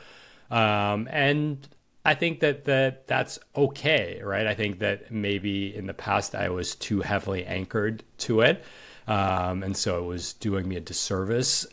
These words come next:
And now maybe I'm, I have a more healthy, uh, healthy relationship to it. But, um,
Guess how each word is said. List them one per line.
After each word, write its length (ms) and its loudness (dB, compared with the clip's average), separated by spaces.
And 520 -2
now 560 0
maybe 840 2
I'm, 320 -6
I 120 -4
have 240 -4
a 80 -4
more 460 -4
healthy, 760 2
uh, 460 2
healthy 420 0
relationship 840 -4
to 180 0
it. 260 -6
But, 220 4
um, 320 -2